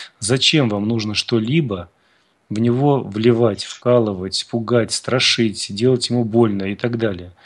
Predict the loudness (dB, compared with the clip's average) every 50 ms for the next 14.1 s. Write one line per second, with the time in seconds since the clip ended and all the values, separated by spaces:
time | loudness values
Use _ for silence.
0 | -20 -20 -20 -20 -20 _ _ -6 -2 0 2 4 2 2 2 2 2 2 2 2
1 | 0 -2 -4 -4 -4 -2 -2 0 0 0 0 -2 -4 -8 -10 -10 -6 -2 0 0
2 | 2 2 2 2 4 2 2 0 -2 -6 -4 -2 0 0 0 0 0 -2 0 0
3 | 0 -2 -2 -2 -2 0 0 0 -2 -4 -4 -6 -6 -8 -12 -14 -18 -20 _ _
4 | _ _ _ _ _ _ -20 -20 -18 -16 -16 -16 -16 -18 -8 _ 2 2 2 2
5 | 2 2 2 2 4 4 2 0 0 -2 -6 -6 -8 -8 -6 -6 -4 -2 0 2
6 | 2 2 2 0 -2 -4 -2 0 0 2 0 0 0 -2 -2 -2 -2 0 0 2
7 | 2 2 0 0 -2 -4 -4 -6 -4 -4 -2 0 0 0 0 0 -2 -4 -4 -4
8 | -4 0 2 2 2 2 2 0 0 0 -2 -2 -2 -2 -2 -2 -4 -4 -4 -4
9 | -4 -4 -4 -4 -8 -6 -2 0 0 0 0 0 -2 0 0 0 0 0 0 -2
10 | -4 -4 -4 -2 0 0 0 2 0 -2 -2 -2 0 2 2 2 2 0 -6 -8
11 | -8 -10 -10 -12 -16 -16 -14 -16 -18 -20 _ _ -14 -8 -4 -2 -2 -2 -2 -2
12 | -2 0 0 0 0 -2 -2 -4 -6 -10 -14 -18 _ -20 -20 -20 -14 -4 0 0
13 | 2 4 4 2 2 2 0 0 0 -4 -4 -2 0 0 0 0 -2 -4 -4 -6
14 | -6